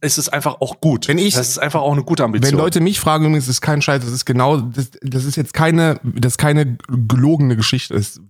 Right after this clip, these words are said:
Speaker 2: fucking Real Talk. Meine Schwiegermutter hat mich gefragt, ähm, äh, wer das eigentlich ist, mit wem ich einen Podcast mache, ne? Vor drei Jahren
Speaker 1: Mhm,
Speaker 2: oder so.
Speaker 1: mhm. Oh.
Speaker 2: Und, äh,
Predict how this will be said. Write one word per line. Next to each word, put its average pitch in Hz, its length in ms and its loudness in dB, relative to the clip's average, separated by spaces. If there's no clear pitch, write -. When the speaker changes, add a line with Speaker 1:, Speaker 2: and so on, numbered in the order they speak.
Speaker 2:
fucking 139 280 0
Real 117 140 2
Talk. 110 340 -2
Meine 110 120 2
Schwiegermutter 139 560 2
hat 120 80 0
mich 113 160 -2
gefragt, 120 480 -2
ähm, 110 360 2
äh, 110 200 2
wer 117 140 2
das 127 160 0
eigentlich 113 280 0
ist, 127 160 0
mit 113 140 2
wem 113 140 2
ich 104 160 0
einen 107 80 0
Podcast 107 360 -2
mache, 71 240 0
ne? 104 280 2
Vor 104 580 0
drei 117 200 0
Jahren 117 280 4
Speaker 1:
Mhm, 92 60 4
Speaker 2:
oder 82 160 2
so. 95 100 2
Speaker 1:
mhm. 95 120 0
Oh. 131 100 0
Speaker 2:
Und, 113 240 2
äh, 110 200 2